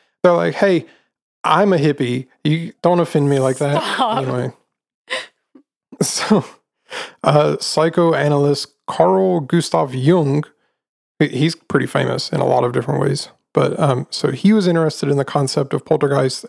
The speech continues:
Speaker 1: and the occult in general. Jung believed that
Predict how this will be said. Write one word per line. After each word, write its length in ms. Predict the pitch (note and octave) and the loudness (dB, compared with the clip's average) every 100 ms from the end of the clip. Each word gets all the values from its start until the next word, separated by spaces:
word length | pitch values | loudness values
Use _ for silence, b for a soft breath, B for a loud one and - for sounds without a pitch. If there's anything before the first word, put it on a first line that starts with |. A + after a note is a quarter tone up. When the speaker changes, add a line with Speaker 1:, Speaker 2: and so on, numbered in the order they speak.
| - | -2
Speaker 1:
and 140 | C#3 | 0
the 100 | C3 | 0
occult 420 | C#3 - D3+ D3 - | -2 0 0 0 -6
in 220 | D#3+ C3+ | -2 -2
general. 520 | B2 E3 E3 A3 A#3 _ _ _ _ _ _ _ | 0 2 2 2 -2 _ _ _ _ _ _ _
Jung 260 | C#3+ D3+ D#3+ | 2 4 4
believed 460 | D3+ D3 D3 C#3 | 2 2 0 -2
that 320 | C#3 C#3 C#3 | -2 0 -2